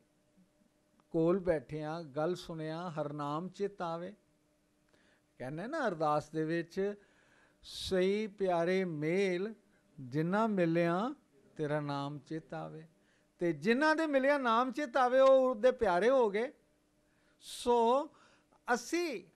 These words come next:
ਕਿਹਨਾਂ ਦਾ ਸਾਥ ਲੱਭੀਏ, ਕਿਹਨਾਂ ਨਾਲ ਜੁੜ ਬੈਠੀਏ, ਕਿਹਨਾਂ ਨੂੰ ਢੂੰਡੀਏ, ਕਿਉਂਕਿ ਅਰਦਾਸ ਕਰਦੇ ਹਾਂ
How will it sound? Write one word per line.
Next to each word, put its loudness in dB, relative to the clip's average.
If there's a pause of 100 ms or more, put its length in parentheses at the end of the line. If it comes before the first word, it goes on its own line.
(580)
ਕਿਹਨਾਂ 0
ਦਾ 6
ਸਾਥ 0
ਲੱਭੀਏ, -2
ਕਿਹਨਾਂ 0
ਨਾਲ 4
ਜੁੜ 0
ਬੈਠੀਏ, 0
ਕਿਹਨਾਂ 0
ਨੂੰ 0
ਢੂੰਡੀਏ, 0 (720)
ਕਿਉਂਕਿ 0
ਅਰਦਾਸ 0
ਕਰਦੇ -4
ਹਾਂ -6